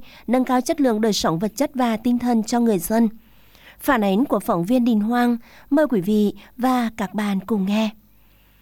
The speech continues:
Nét nổi bật trong sản xuất nông nghiệp của huyện Lệ Thủy là đã vận động nông dân bố trí, cơ cấu lại các loài cây trồng, vật nuôi phù hợp với tiềm năng, lợi thế của địa phương.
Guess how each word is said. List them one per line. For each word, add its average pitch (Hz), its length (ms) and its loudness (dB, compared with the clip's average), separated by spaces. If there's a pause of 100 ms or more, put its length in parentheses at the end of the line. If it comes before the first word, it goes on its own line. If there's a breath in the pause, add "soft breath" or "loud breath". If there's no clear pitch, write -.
(400 soft breath)
Nét 226 120 2
nổi 226 180 2
bật 254 220 0
trong 269 180 2
sản 254 200 0
xuất 285 180 -2
nông 254 220 2
nghiệp 233 180 2
của 196 120 -2
huyện 220 180 2
Lệ 190 140 2
Thủy 220 300 0 (240 loud breath)
là 254 180 2
đã 240 200 0
vận 262 220 -2
động 220 240 2
nông 233 120 2
dân 233 260 0
bố 175 140 0
trí, 196 380 0 (240 loud breath)
cơ 285 140 2
cấu 208 180 2
lại 220 280 0
các 175 220 -6
loài 226 220 -2
cây 247 260 -2
trồng, 240 320 0
vật 220 200 -2
nuôi 240 280 2 (280 loud breath)
phù 285 160 2
hợp 262 260 2
với 196 160 0
tiềm 220 260 0
năng, 247 300 0
lợi 220 200 0
thế 180 220 -2
của - 140 -2
địa 196 160 -2
phương. 247 340 2